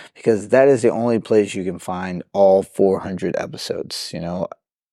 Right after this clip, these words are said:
Apple Podcasts only has the last one hundred. I believe Spotify is the same thing, but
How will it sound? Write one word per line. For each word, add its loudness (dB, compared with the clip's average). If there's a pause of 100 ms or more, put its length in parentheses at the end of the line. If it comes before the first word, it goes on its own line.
Apple -2
Podcasts -4
only -6
has -10
the -8
last -8
one -10
hundred. 4 (300)
I -4
believe 0
Spotify -4
is -10
the -8
same -8
thing, 0
but 0